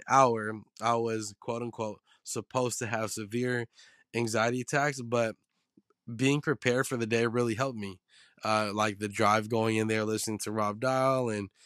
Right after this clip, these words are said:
listening to the po-, positive affirmations, I was supposed to have, like, like, a fucked up day, like, seriously set up to be a fucked up day, but it turned out to be not. So I'm, I'm very thankful for,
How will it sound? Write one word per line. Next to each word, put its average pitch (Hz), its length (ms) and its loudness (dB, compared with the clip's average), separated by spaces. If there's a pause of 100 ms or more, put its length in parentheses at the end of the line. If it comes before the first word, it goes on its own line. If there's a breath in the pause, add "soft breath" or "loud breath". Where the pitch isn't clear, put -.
(180 soft breath)
listening 113 320 -2
to - 80 -10
the 110 60 -18
po-, 110 340 0
positive 110 360 0
affirmations, 113 720 -2 (280 loud breath)
I 110 80 2
was 131 220 2
supposed 127 440 0
to 117 80 -2
have, 117 300 0
like, 104 220 -4 (480 soft breath)
like, 107 260 2
a 98 100 -4
fucked - 380 -4
up 104 140 -4
day, 104 340 -2
like, 104 240 -4
seriously 104 380 -2
set 113 260 0
up 113 160 -2
to 107 100 -10
be 104 140 0
a 101 80 0
fucked 110 320 -6
up 104 80 -4
day, 107 200 2
but 101 160 -2
it 101 100 -4
turned 113 180 0
out 104 160 0
to 101 100 -6
be 104 200 -8
not. 101 340 0 (460 loud breath)
So 113 260 2
I'm, 104 380 0
I'm 107 160 0
very 110 380 2
thankful 107 380 0
for, 101 420 -2